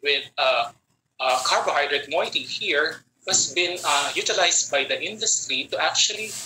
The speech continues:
create uh, natural red, which is a dye we use, uh, uh,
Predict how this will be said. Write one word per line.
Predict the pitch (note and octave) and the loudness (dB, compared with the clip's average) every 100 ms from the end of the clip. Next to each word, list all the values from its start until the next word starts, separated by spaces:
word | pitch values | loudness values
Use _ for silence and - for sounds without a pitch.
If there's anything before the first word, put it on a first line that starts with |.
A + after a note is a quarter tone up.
| - | -6
create | F#3+ - C#3 D3 D3 _ _ _ | -4 0 -2 -2 -6 _ _ _
uh, | C3+ C3 C3+ | -2 0 0
natural | C#3 - D3+ D3+ D3 | 0 2 2 0 -2
red, | - D3 A#2 - | 2 2 2 -4
which | C#3+ D#3 | -4 0
is | - C#3+ | 2 0
a | |
dye | C3+ C3 C3 | 0 0 0
we | B2+ - | -6 -12
use, | C3 - - - | -2 2 2 0
uh, | B2+ A#2 A#2 - - _ _ _ - | 0 2 0 -4 -12 _ _ _ -8
uh, | C3 A#2 A#2 | 0 0 0